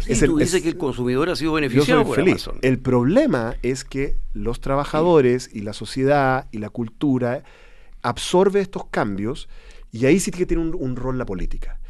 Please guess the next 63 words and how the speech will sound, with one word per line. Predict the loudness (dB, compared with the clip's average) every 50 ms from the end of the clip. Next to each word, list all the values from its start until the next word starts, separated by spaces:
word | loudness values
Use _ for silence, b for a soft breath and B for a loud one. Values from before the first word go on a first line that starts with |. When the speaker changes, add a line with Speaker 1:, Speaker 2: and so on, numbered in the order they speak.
| b b b b b b b -8
Speaker 2:
Y | -6
si | -4 -4 -2
las | -2 -4
instituciones | -4 -6 -6 -6 -6 -6 -4 -4 -4 -4 -4
no | -4 -4
están | -4 -4 -2
adaptadas | -2 -2 -4 -4 -4 -4 -4 -4 -4
para, | -6 -4 -4 -2 -4 -4
para, | -4 -4 -4 -4 -4 -4
para | -4 -4 -2 -2
permitir | -2 -2 -2 -4 -4 -4 -4 -2
darle | -2 0 0 0
gobernabilidad | 0 2 0 0 0 -2 -2 -4 -4 -2 -4 -4
a |
esos | -4 -6 -8 -6
cambios, | -6 -6 -4 -4 -4 -4 -6 -6
se | -10 -10 -4 -2
producen | 0 0 0 0 0 -2 -2
crisis | -2 -2 -4 -4 -4 -6 -4
más | -4 -4
o | -2
Speaker 1:
Ya, | -2
Speaker 2:
menos | -2 -2
Speaker 1:
pero | -2 -2 -2
entonces | -2 -2 -2 -2 -2
el | -2
Speaker 2:
eh, | -2
Speaker 1:
mercado | -2 -4 -4 -2 0 0 2 2 2 2
Speaker 2:
importantes. | 2 0
Speaker 1:
va |
a | 0
sobrevivir, | 0 -2 -2 -2 -2 -2 -2 -2 -2 -2 -2
digamos, | -2 -4 -4 -4 0 2 2 4
o |
sea, | 4 2 2
se | 2 2
Speaker 2:
Bien, | 4
Speaker 1:
va | 4 4 4
a | 4
Speaker 2:
pues. | 2 4
Speaker 1:
adaptar, | 4 4 4 4 2
se | 0 -2
va | -2
a | -2
quedar. | -2 -4 -6 -6 -4
Ahora, | -4 -2 -2 -4 -4
vamos | -2 -2 -2 -2 -4
entonces, | -6 -6 -8 -10 -10 -10 -10
por | -10 -10
ejemplo, | -8 -4 0 2
Speaker 2:
Pero | 2 2
Speaker 1:
al | 2
Speaker 2:
no | 2
Speaker 1:
fin | 2
Speaker 2:
sé | 4 4
si | 6
Speaker 1:
del | 6
Speaker 2:
la | 6
democracia | 6 6 4 4 4 4
Speaker 1:
Estado. | 4 4 4
Speaker 2:
va | 4
a | 2
sobrevivir. | 0 -2 -4 -4 -6 -10 -16